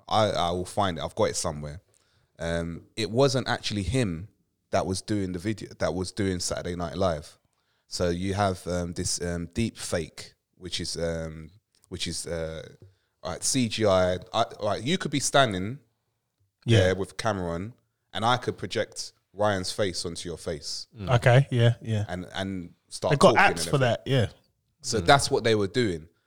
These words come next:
Speaker 1: But where does, where does the voice come from? His voice, uh, his brother actually does the voice of Woody, um, for him when, like, when he can't do it, 'cause he's,
Speaker 3: Mm.
Speaker 1: he was always busy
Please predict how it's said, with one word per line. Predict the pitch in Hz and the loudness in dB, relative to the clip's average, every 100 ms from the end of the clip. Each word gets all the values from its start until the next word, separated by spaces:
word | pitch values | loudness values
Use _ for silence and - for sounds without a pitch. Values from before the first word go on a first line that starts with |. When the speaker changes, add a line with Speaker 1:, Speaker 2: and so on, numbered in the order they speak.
| _ | _
Speaker 1:
But | 104 98 - | -4 -4 -4
where | 110 135 | 2 4
does, | 131 107 | 4 2
where | 110 123 | 0 0
does | 104 | 0
the | 98 | -2
voice | 104 131 120 | 4 4 2
come | - 90 | -4 -6
from? | - 78 76 _ _ _ _ _ _ | -8 -12 -14 _ _ _ _ _ _
His | 117 127 | 0 2
voice, | - 123 110 110 - - | 4 4 4 4 0 -2
uh, | - 92 90 90 87 85 - - _ - _ | -2 -2 0 -2 -4 -6 -10 -16 _ -20 _
his | 92 82 | -16 -14
brother | - 117 117 82 120 - _ _ _ _ _ _ _ - | 4 6 6 2 -4 -10 _ _ _ _ _ _ _ -2
actually | 113 - - 92 | -2 0 -4 -2
does | 107 101 87 - - - _ | 2 2 0 -4 -6 -16 _
the | 87 | -8
voice | 101 95 - | 0 0 0
of | 82 | -4
Woody, | 101 98 78 80 _ - | -6 -6 -8 -14 _ -12
um, | 90 80 80 76 - | -8 -8 -10 -18 -8
for | - 90 | -2 0
him | 90 82 | -2 -4
when, | 87 85 82 - - | -4 -4 -8 -14 -10
like, | 82 | -8
when | 85 85 | -8 -8
he | 98 | -8
can't | - 85 | -8 -8
do | - 98 | -6 -6
it, | 85 - | -6 -8
'cause | 98 | -6
he's, | 92 90 - - - | -6 -6 -10 -14 -12
Speaker 3:
Mm. | 92 82 | -4 0
Speaker 1:
he | |
was | 104 92 | 0 0
always | 98 92 | -2 -2
busy | - 98 - 85 | -2 -4 -4 -6